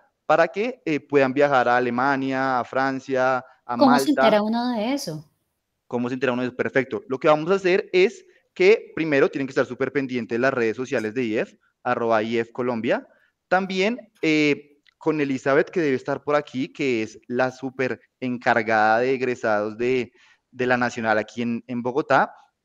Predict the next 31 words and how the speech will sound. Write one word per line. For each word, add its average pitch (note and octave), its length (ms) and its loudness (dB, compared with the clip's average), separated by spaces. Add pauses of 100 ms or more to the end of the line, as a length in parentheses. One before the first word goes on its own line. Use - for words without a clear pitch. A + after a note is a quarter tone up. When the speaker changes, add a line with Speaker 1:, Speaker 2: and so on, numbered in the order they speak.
Speaker 1:
les C3+ 240 -4
voy B2+ 160 2
a A#2+ 60 4
mandar C3 380 0
toda B2 120 -2
la B2 60 -4
información, C3+ 520 -4
les - 60 -8
estaré B2 160 0
mandando A#2+ 280 -2
la B2+ 40 -4
información. C3+ 440 -2
Nosotros C#3 240 -2
tenemos C3+ 340 0 (260)
un C#3+ 160 -6
montón C#3+ 380 -2
como D3 240 -2
de, D3 280 2
de C3 120 -4
comunicados D#3 720 2
que D#3 260 0
espero B2+ 320 -2
que D#3 160 0
vean C#3+ 300 4
porque D#3+ 180 -8
son, C3 180 -6
siempre C#3+ 320 -4
son D3 120 -2
beneficios C#3+ 420 -4
para C#3 160 -2
ustedes. C3 500 -2